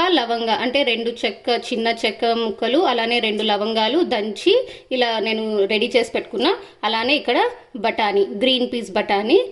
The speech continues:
తీసి పెట్టుకున్నా. ఇక్కడ నేను రెండు గ్లాసుల బియ్యాన్ని ఇప్పుడే just కడిగి వాటర్ అనేది వడబోసి ఇలా పెట్టుకున్నాను. నెక్స్ట్ ఇప్పుడు మనం పలావ్ ఎలా చేయాలో ఆ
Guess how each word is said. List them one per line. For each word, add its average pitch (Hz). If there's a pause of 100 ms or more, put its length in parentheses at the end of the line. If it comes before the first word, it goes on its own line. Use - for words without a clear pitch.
(300)
తీసి 254
పెట్టుకున్నా. 185 (1300)
ఇక్కడ 294 (120)
నేను 302 (380)
రెండు 294
గ్లాసుల 285 (100)
బియ్యాన్ని 277 (220)
ఇప్పుడే 339 (140)
just 320 (120)
కడిగి 269 (380)
వాటర్ 254
అనేది 262
వడబోసి 247
ఇలా 247 (100)
పెట్టుకున్నాను. 233 (2000)
నెక్స్ట్ 339
ఇప్పుడు 320
మనం 320 (100)
పలావ్ 294
ఎలా 262 (100)
చేయాలో 285 (420)
ఆ 262